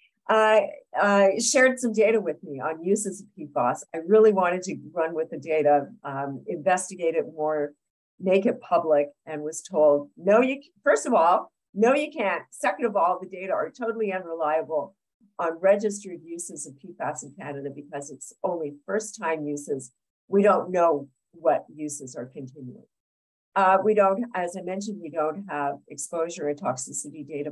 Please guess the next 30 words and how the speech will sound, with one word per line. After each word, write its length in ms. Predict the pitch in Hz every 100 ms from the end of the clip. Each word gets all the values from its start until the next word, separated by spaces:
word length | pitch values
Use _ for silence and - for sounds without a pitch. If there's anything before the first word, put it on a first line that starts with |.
| 143
for 120 | 135
vulnerable 520 | 135 131 127 127 - -
populations. 760 | - - 131 170 202 302 - 180
We 80 | 135
need 200 | 139 135
to 100 | -
update 500 | - - 156 131 -
N 200 | 156 139 -
P 100 | 135
R 220 | 127 123
I. 260 | 127 185 285 _ _ _ _ _ _
I 160 | 180 180 -
do 260 | 269 403 403
wanna 280 | 349 220
say 420 | 202 - 143 117 - _ -
that, 300 | 190 170 - _ _ -
uh, 440 | 165 160 156 147 - _ _ _ _
I 120 | 175 170
do 160 | - 233
be-, 360 | 220 214 - - -
I, 180 | 175 165 -
I 120 | 180 165 - 147
believe 400 | 196 196 233 240
that 260 | 202 160 151
we 200 | 170 180
will 300 | 185 214 220
need 240 | 208 196 196
in 160 | 175 160 -
vitro 500 | 180 180 - 160 151 147
methods 540 | 156 170 202 214